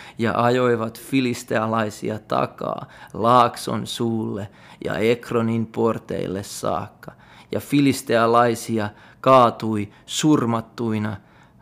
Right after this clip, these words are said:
Saaraimin tiellä aina Gatiin ja Ekroniin saakka. Sitten israelilaiset palasivat ajamasta filistealaisia takaa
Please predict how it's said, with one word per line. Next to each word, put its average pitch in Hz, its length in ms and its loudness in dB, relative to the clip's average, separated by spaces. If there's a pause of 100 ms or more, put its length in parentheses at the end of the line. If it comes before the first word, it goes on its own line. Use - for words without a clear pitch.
Saaraimin 117 1120 2
tiellä 113 520 -2 (240)
aina 117 420 -2 (320)
Gatiin 117 720 0 (200)
ja - 160 -8
Ekroniin 113 840 0
saakka. - 640 -8 (420)
Sitten 143 580 2
israelilaiset 127 1200 2 (300)
palasivat 123 880 2 (240)
ajamasta 123 680 2
filistealaisia 120 1200 0
takaa 113 720 -2